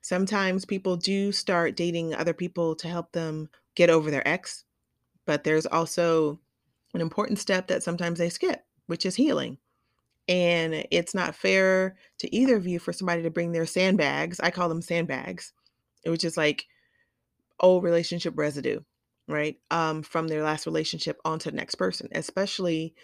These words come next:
a first date, which is supposed to be, like, light and fun and a new fresh start for both people. You don't wanna end up carrying anybody's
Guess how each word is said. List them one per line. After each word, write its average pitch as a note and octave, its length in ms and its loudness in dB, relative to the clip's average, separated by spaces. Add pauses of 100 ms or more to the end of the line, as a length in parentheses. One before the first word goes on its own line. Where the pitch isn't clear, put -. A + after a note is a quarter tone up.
(220)
a E3+ 80 -8
first G#3 340 0
date, A3+ 280 0
which F#3+ 200 -2
is G3 120 -2
supposed G3 320 -2
to G3 60 -4
be, F#3+ 280 0
like, E3 240 -6 (220)
light F#3+ 380 2
and D#3+ 120 -6
fun G3 640 -2 (260)
and F3 160 0
a F3 60 0
new F3+ 160 0
fresh F#3+ 320 -2
start - 320 -2
for E3 100 -8
both E3+ 220 -2
people. F#3+ 400 -4 (420)
You E3 100 -8
don't G#3+ 240 0
wanna A#3+ 160 2
end G#3+ 200 0
up G3+ 120 -4
carrying G3 320 -4
anybody's F3+ 600 -4